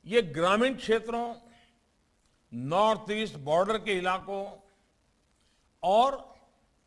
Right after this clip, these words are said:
aspirational districts में सुविधाओं के saturation की तरफ बढ़ने के प्रयासों का ही हिस्सा है। budget में जो vibrant village program घोषित किया गया है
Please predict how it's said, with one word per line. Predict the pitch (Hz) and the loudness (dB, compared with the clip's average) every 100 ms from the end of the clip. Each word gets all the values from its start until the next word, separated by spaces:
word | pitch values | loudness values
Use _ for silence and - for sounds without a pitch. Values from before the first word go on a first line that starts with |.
| _ _ - | _ _ 0
aspirational | 190 208 - 226 233 233 214 277 247 | 0 0 -4 0 0 0 0 0 0
districts | 180 151 - 185 - | -6 -10 -10 -12 -10
में | 175 202 160 - _ _ _ _ _ _ _ _ - | -8 -6 -8 -16 _ _ _ _ _ _ _ _ -20
सुविधाओं | - - 170 170 156 147 185 214 | -16 -10 -6 -6 -4 -4 -2 -2
के | 214 233 247 | -4 -2 -2
saturation | - 170 156 180 175 - 175 | -4 -8 -8 -8 -10 -10 -12
की | 156 151 | -12 -10
तरफ | 156 175 143 - _ _ _ _ _ _ _ _ _ - | -4 -4 -4 -10 _ _ _ _ _ _ _ _ _ -20
बढ़ने | 117 147 147 160 165 | -6 -6 -4 -8 -8
के | 185 | -10
प्रयासों | - 156 127 139 - 135 | -10 -10 -8 -8 -8 -16
का | 127 165 | -14 -12
ही | 175 185 | -10 -10
हिस्सा | 139 147 - 175 | -14 -18 -14 -14
है। | 127 - _ _ _ _ _ _ _ _ _ _ _ _ _ _ _ _ _ 123 | -16 -20 _ _ _ _ _ _ _ _ _ _ _ _ _ _ _ _ _ -16
budget | 120 165 175 262 285 254 | -4 -2 2 2 2 2
में | 269 | 2
जो | 277 214 120 | 4 0 0
vibrant | 147 170 180 156 226 254 196 143 | 2 4 2 0 0 2 -2 -6
village | 160 185 208 202 | -4 -2 -2 -4
program | 175 156 190 190 | -8 -4 -6 -6
घोषित | 143 143 196 190 151 | -8 -10 -10 -12 -12
किया | 139 123 | -12 -10
गया | 113 113 | -10 -10
है | 101 131 131 | -12 -16 -18